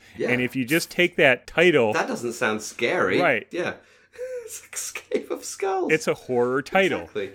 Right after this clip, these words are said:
Speaker 2: And then, then the week after is The Forest of Fear. And these would be type of Hammer movie titles that would be in a, in a serial.
Speaker 1: I, th-, I think you're kinda hitting the nail squarely on the head there. Um, I've just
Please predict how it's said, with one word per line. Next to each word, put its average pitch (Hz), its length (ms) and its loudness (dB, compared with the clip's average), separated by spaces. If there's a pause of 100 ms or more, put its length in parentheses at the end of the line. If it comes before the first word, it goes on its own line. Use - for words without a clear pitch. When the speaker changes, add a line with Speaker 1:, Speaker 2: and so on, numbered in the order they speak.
Speaker 2:
And 127 200 2
then, 147 180 8
then 139 300 6
the 127 80 2
week 147 260 2
after 143 640 2
is 113 400 2 (160)
The 113 140 0
Forest 110 520 0
of 127 100 0
Fear. 117 480 0 (220)
And 123 220 0
these 185 380 0
would 175 200 4
be 151 360 4 (360)
type 139 400 4
of 143 200 0
Hammer 131 580 -2
movie 123 420 -2
titles 113 800 -2 (520)
that 123 220 6
would 139 200 -4
be 123 300 0
in 123 200 -2
a, 139 180 -6 (140)
in 120 160 -2
a 127 80 -2
serial. 127 560 0 (260)
Speaker 1:
I, 127 60 -2
th-, - 200 -8
I 117 100 -4
think 143 240 2
you're 127 120 -2
kinda 131 180 0
hitting 139 340 0
the 123 80 -2
nail 117 220 2
squarely 113 460 -2
on 107 140 -2
the 101 80 -2
head 113 240 -4
there. 82 280 -4
Um, 95 300 -2
I've 110 300 -2
just - 400 -6